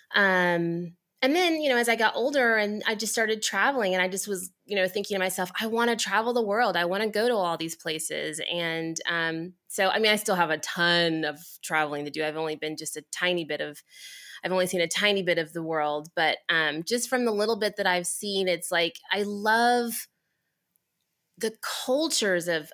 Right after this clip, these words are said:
of these, of different places and people and different languages and different smells of food and, um, you know, gorgeous views. And, and so I fell in love with that whole, and I,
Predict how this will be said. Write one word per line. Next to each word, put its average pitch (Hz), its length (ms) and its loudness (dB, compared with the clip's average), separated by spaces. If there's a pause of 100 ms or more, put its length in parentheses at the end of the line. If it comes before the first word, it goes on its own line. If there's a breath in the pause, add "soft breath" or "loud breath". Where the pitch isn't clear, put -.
of 165 260 -2
these, 175 300 -8 (180)
of 175 120 -4
different 180 360 -6
places 175 460 -2
and 214 360 -2
people 220 560 0
and 180 240 2
different 208 400 -2
languages 233 760 0
and 202 140 -4
different 233 380 -2
smells 214 800 0
of 196 140 -4 (180)
food 226 540 0
and, 175 260 -2 (560 loud breath)
um, 180 600 2 (280)
you 220 140 -4
know, 196 160 2
gorgeous 233 560 0
views. 208 720 -2
And, 175 180 0
and 190 240 -4
so 233 160 0
I 240 140 4
fell 226 220 2
in 185 60 0
love 170 160 0
with 160 100 -8
that 151 160 0
whole, 156 260 -4
and 175 140 0
I, 190 180 4